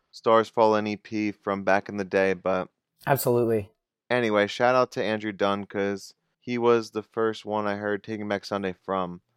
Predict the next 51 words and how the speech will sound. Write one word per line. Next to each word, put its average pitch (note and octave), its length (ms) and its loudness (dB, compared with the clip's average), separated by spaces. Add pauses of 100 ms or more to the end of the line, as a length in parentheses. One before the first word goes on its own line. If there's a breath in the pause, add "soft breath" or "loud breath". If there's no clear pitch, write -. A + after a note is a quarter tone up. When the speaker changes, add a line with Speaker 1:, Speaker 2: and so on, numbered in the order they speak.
(300)
Speaker 1:
When C#3+ 180 -2
did E3+ 160 -4
you E3 140 -4
first C3 400 -2
get A2 260 2
your G#2 220 -2
start - 440 0
into G#2 280 -8
the G2 400 0 (240)
Taking A2 260 -6
Back G#2+ 180 4
Sunday G#2+ 340 -2
scene? G2+ 440 -6
When G#2 140 -4
did G#2 100 -8
you G#2+ 80 -10
first A2 300 -4
hear G#2+ 160 -2
this G2+ 240 -4
album? F2+ 420 -2 (420)
Speaker 2:
I G3+ 120 2
think D#4 160 2
it C#4 40 4
was F3+ 120 6
around D3+ 340 8
that C3+ 180 4
same B2+ 300 0
time. A#2 560 -4 (100)
I C#3+ 120 6
knew G#3+ 260 8
a G3 40 12
lot C#3+ 260 12
of C3 60 6
their A#2+ 420 8 (400)
popular C3 500 4
songs. C#3+ 640 0
I A#2+ 120 0
knew B2+ 340 4 (120)
Cute D3+ 220 2
Without B2 280 6
the A#2 140 -2
E. B2 500 2 (300)
I C3 140 8
knew C#3 180 6
You're C3 180 4
So C3+ 220 4
Last A#2+ 300 6
Summer, B2 300 4
but B2+ 240 6
I C#3+ 100 4
didn't G#3+ 360 4